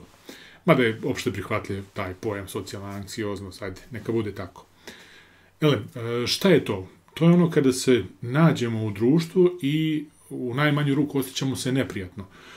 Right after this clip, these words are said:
Mada kod nekih ljudi to ne samo da je osjećanje neprijatno, nego je to vrhunski strašno osjećanje, gdje se zaista nikako ne, ne vole naći u toj situaciji, gdje se osjećaju, a, prosto pritisnuto sa svih strana, gdje počinje srce da im lupa, znaju im se dlanovi,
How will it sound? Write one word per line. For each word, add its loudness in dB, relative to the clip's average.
Mada 2
kod -4
nekih -4
ljudi 4
to 2
ne -4
samo -6
da -2
je 0
osjećanje -4
neprijatno, -2
nego -6
je -10
to -2
vrhunski 4
strašno 0
osjećanje, -4
gdje -6
se -8
zaista 4
nikako -2
ne, 0
ne -2
vole 4
naći -4
u -10
toj -6
situaciji, -6
gdje -10
se -8
osjećaju, -4
a, -8
prosto -2
pritisnuto -2
sa -8
svih -4
strana, -6
gdje -4
počinje -4
srce 0
da -2
im -4
lupa, 2
znaju -6
im -6
se -6
dlanovi, -4